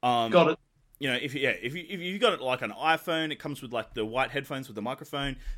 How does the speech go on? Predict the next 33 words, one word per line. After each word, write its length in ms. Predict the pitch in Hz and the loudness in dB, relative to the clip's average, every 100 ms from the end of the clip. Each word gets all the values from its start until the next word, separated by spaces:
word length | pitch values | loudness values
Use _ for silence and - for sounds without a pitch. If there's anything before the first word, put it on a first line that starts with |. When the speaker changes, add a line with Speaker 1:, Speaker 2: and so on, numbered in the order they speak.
| - | -2
Speaker 1:
They 80 | 160 | 4
do, 160 | 160 147 - | 4 4 -2
they 80 | |
actually 240 | 131 - 160 | -6 -4 -4
do 100 | 160 | -6
pretty 220 | - 156 | -4 -6
good 160 | 151 147 | -4 -2
audio 300 | 131 170 104 | -2 -2 -2
with 100 | 98 | -4
those 160 | 117 - | -10 -10
things. 240 | 95 107 | -12 -10
And, 140 | 113 110 | -10 -8
you 80 | 113 | -6
know, 80 | 107 | -6
if 100 | 107 | -6
you've 60 | |
got 80 | 107 | -8
a 20 | |
Samsung 640 | - 127 123 123 113 110 107 | -6 -6 -6 -4 -6 -6 -8
or 280 | 95 92 - | -8 -10 -10
whatever 400 | 113 110 104 107 | -6 -4 -4 -8
other, 180 | 104 104 | -10 -12
other 160 | 110 104 | -12 -12
phones, 300 | - 107 104 | -8 -8 -6
they 120 | 123 - - | -8 -10 -4
usually 300 | 147 127 120 | -2 -2 -2
have 140 | 107 | -4
the 60 | 107 | -6
same 240 | 110 107 | -4 -4
sort 180 | 104 95 | -6 -8
of 80 | 82 | 0
deal. 280 | 104 113 - - - - - _ _ | 2 2 0 -12 -20 -20 -20 _ _
Um, 540 | - 110 107 104 104 | 2 4 4 2 -2